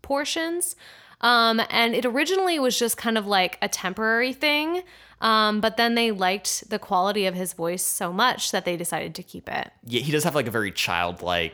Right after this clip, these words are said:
Speaker 1: I know, I like it.
Speaker 2: I do too. Uh, something else that was interesting is, like, the production of this film. It's the highest grossing French animated film of all time.
Speaker 1: Wow.
Speaker 2: And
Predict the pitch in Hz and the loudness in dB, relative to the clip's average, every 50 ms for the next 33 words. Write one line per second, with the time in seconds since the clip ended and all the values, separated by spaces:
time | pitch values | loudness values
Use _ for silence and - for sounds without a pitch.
0 | - - - 294 294 311 294 262 240 233 233 233 226 220 220 - 170 160 165 113 | -2 -2 0 2 4 4 4 4 4 4 2 2 0 0 0 -2 -2 0 0 0
1 | 107 98 104 98 - - 101 92 87 85 82 82 82 - - - - - _ _ | 0 0 0 0 -2 -2 -2 0 0 -2 -2 -4 -6 -8 -12 -20 -20 -20 _ _
2 | - 139 135 131 131 131 127 - - - 185 202 214 196 170 170 165 156 170 127 | 0 2 2 2 2 2 0 -2 -2 -4 -4 -2 0 0 0 0 0 0 -2 -2
3 | 135 113 123 127 123 135 127 - - 127 120 110 110 101 117 120 107 101 - - | -2 -2 -4 -4 -4 -4 -4 -4 -4 -4 -4 -4 -4 -2 0 0 0 0 -2 -6
4 | - - - - 120 104 104 104 107 - - 127 110 101 95 101 - - - - | -6 -6 -6 -6 -4 -2 0 -2 0 -2 -4 -4 -4 -4 -4 -4 -6 -6 -4 -2
5 | 107 101 101 104 101 - 120 104 - - 131 135 147 165 165 - - - 139 135 | -2 -2 -2 -4 -4 -4 -4 -4 -4 -4 -2 0 0 0 0 -2 -2 -2 -2 0
6 | 127 - - 131 120 113 - - - 120 104 110 120 113 - - - 120 117 113 | 0 0 -2 -4 -4 -6 -8 -6 -2 0 0 0 0 -2 -4 -4 -2 -2 -2 0
7 | 113 117 113 104 104 98 - - 117 107 104 98 90 95 98 85 82 - - - | 0 -2 -2 -2 -2 -4 -4 -4 -4 -2 -2 -4 -4 -4 -4 -4 -6 -6 -6 -6
8 | 98 87 76 65 73 73 82 87 - - 208 208 220 214 185 180 160 - _ 151 | -4 -4 -4 -6 -10 -12 -12 -12 -10 -4 -2 0 0 0 -2 -4 -10 -6 _ 0
9 | 151 143 143 135 135 131 | 2 4 4 2 2 0